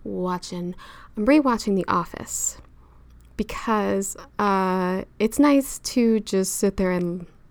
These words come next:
laugh. <laughs> And, um, I think I've said it already that I'm, I'm rewatching it, and, uh, I think I'm on season six now, which I think is Steve Carell's last season. I can't believe he stuck around so long for it now that I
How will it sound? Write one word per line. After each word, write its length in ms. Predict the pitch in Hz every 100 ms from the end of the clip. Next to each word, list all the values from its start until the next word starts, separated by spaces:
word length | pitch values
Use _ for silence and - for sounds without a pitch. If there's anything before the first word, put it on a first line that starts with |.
| -
laugh. 480 | 202 185 190 226 -
<laughs> 1040 | - - 233 - - - - - - - -
And, 460 | 214 202 202 196
um, 460 | 190 180 175 175 180 - 262
I 80 | 214
think 160 | 233
I've 120 | 208 190
said 180 | 180
it 100 | 165
already 300 | 160 160 160
that 200 | 165 165
I'm, 180 | 151 - -
I'm 200 | 180 170
rewatching 500 | 170 170 160 - 175
it, 180 | 165 -
and, 340 | 175 170 165
uh, 220 | 165 170 -
I 60 |
think 160 | 175 185
I'm 100 | 170
on 240 | 170 175 -
season 420 | - 190 180 170
six 400 | - 156 165 -
now, 240 | 165 170
which 220 | 180 180 -
I 80 | 220
think 480 | - 311 427 - -
is 360 | - 214 196 196
Steve 200 | - 190
Carell's 380 | - 180 180 -
last 220 | 151 165
season. 420 | - 165 151 156 - - - - - - - -
I 140 | 208 269
can't 260 | - 415
believe 180 | 339 285
he 80 | 208
stuck 220 | - 196
around 300 | 170 214 220
so 160 | - 185
long 240 | 196 185
for 240 | - 196
it 80 | 185
now 180 | - 196
that 140 | 185
I 240 | 165 147